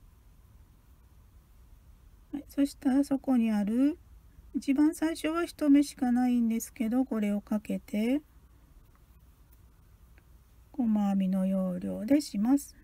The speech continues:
はい、返して、今度から二本ありますので、二本取って、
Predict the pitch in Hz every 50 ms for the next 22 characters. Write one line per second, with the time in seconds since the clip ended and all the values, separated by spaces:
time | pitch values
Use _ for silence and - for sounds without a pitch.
0 | - - - 226 240 285 - - - - - - 226 220 220 226 247 - - -
1 | - - - - - - - - - - _ - - 233 254 269 277 294 320 -
2 | - - - - - - - - - - - - - - - - - - - -
3 | - - - - - - - - - - - - - - - - - 294 285 277
4 | 254 247 233 - 247 226 220 247 277 285 254 269 285 285 247 233 214 202 190 185
5 | 185 185 185 196 208 - - 208 185 180 202 233 247 262 254 226 226 - 208 202
6 | 196 190 - - 196 185 - - - - 214 220 233 254 277 294